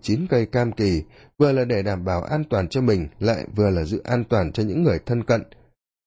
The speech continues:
Thực chất là nhờ có Dương Tiễn mà con đường của hắn đã dễ dàng hơn rất nhiều. Việc bây giờ chỉ là bay nốt đoạn đường này trở về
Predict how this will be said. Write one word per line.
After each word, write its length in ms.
Thực 160
chất 300
là 160
nhờ 360
có 140
Dương 200
Tiễn 320
mà 120
con 220
đường 220
của 100
hắn 160
đã 120
dễ 200
dàng 280
hơn 220
rất 240
nhiều. 240
Việc 180
bây 160
giờ 240
chỉ 140
là 140
bay 220
nốt 200
đoạn 240
đường 200
này 280
trở 180
về 220